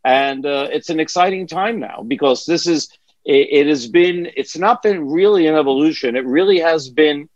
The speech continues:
a, a revolution, uh, how this has happened and has happened so, so quickly. And I'm excited to see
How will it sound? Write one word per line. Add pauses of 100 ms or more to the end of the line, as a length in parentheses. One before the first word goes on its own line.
a, (120)
a
revolution, (640)
uh,
how
this
has
happened
and
has
happened (260)
so,
so
quickly.
And (880)
I'm
excited
to
see